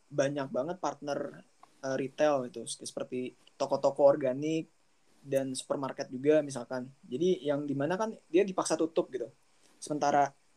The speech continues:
salah satu sebagi-, sebagian besar pemasukan kita juga masuknya dari sana.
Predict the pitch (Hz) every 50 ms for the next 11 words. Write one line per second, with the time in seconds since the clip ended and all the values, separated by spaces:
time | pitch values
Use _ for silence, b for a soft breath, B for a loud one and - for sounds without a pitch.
0 | _ - - 147 151 156 165 151 147 - - 151 147 147 143 - - _ _ _
1 | _ 160 165 147 151 151 156 - - 180 165 160 156 160 160 160 156 - 165 156
2 | - - 160 156 151 - 170 - 160 160 151 - 214 214 196 175 156 151 143 143
3 | 143 - 202 185 151 - 175 170 170 156 151